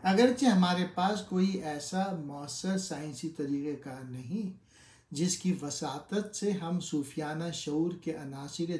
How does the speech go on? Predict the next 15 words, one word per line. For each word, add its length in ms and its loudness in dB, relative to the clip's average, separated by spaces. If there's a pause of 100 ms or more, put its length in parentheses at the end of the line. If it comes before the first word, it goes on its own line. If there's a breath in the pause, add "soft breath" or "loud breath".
तरकीबी 540 -4
का 140 -2
जायज़ा 400 -6
कर 180 -6
सकें, 380 -10 (840 loud breath)
जबकि 440 4
सूफियाना 760 4
मुशाहिदा 640 2
ही 220 4 (360)
हकीकत 600 2
के 120 0
कुल्ली 340 2 (140)
इल्म 180 -2
के 140 -2
हुसूल 420 -2